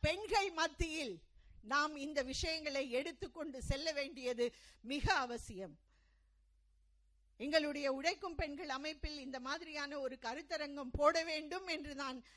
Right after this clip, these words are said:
நினைத்து கொண்டிருந்தேன். இந்த கருத்தரங்கம், இந்த கருத்தரங்கத்தை இன்றைக்கு ஆர்கனைஸ் செய்து இவ்வளவு சிறப்பாக நடத்தி கொண்டிருப்பது என்பது ஒரு, ஒரு ஃபர்ஸ்ட்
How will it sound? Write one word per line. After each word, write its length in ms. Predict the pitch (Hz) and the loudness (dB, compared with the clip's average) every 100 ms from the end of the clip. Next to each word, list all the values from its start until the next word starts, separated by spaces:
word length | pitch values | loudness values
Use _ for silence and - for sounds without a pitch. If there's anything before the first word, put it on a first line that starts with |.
| - 240 | -14 -6
நினைத்து 420 | 294 381 381 349 | 0 2 2 -2
கொண்டிருந்தேன். 760 | 269 285 269 269 254 247 247 233 - - | 0 0 0 -2 -2 0 -2 -4 -12 -8
இந்த 240 | 262 277 254 | -4 -2 -2
கருத்தரங்கம், 800 | 254 339 294 311 294 285 285 262 - - - _ - - _ - - - - - - - | -2 -2 0 0 0 -2 -6 -8 -16 -20 -20 _ -20 -20 _ -20 -20 -20 -20 -20 -14 -8
இந்த 180 | 294 269 | -4 0
கருத்தரங்கத்தை 1040 | 320 330 359 339 320 311 294 262 - 285 262 240 | 0 -2 0 2 2 0 -4 -6 0 2 2 -2
இன்றைக்கு 460 | 302 320 339 349 | -4 2 0 2
ஆர்கனைஸ் 600 | 269 302 349 349 320 294 285 | 2 2 0 -2 -2 -2 -2
செய்து 220 | 294 339 | -2 -2
இவ்வளவு 400 | 233 311 359 349 277 | -4 2 4 4 0
சிறப்பாக 540 | 330 311 - - 311 | -2 -2 0 -2 0
நடத்தி 400 | 262 254 285 311 | -4 -2 -2 -4
கொண்டிருப்பது 640 | 277 285 277 311 269 277 311 | -2 -2 -2 -4 -4 -2 -2
என்பது 380 | 294 294 294 427 - - - | -2 0 0 -2 -4 -14 -16
ஒரு, 280 | - 302 330 302 262 - - | 4 4 4 0 -2 -10 2
ஒரு 300 | 269 285 285 262 254 247 240 226 - - - - | 4 6 6 6 6 4 2 -2 -12 -20 -14 6
ஃபர்ஸ்ட் 440 | 403 - - - | 6 6 2 -4